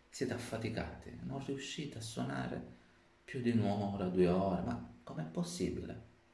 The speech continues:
Perché non siete de-, determinati. Oppure la frustrazione, "Non riesco, non ce la faccio, gli altri sono meglio di me". Questo non vi farà studiare più di un'ora, due ore al giorno, cioè proprio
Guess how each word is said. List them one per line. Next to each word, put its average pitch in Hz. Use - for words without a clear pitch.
Perché -
non 85
siete 82
de-, 85
determinati. 80
Oppure 87
la 87
frustrazione, -
"Non 92
riesco, 78
non 80
ce 78
la 78
faccio, 78
gli 78
altri 82
sono 78
meglio 78
di 76
me". 78
Questo 127
non 143
vi 143
farà 156
studiare 80
più 87
di 82
un'ora, 82
due 78
ore 73
al 76
giorno, 78
cioè 120
proprio -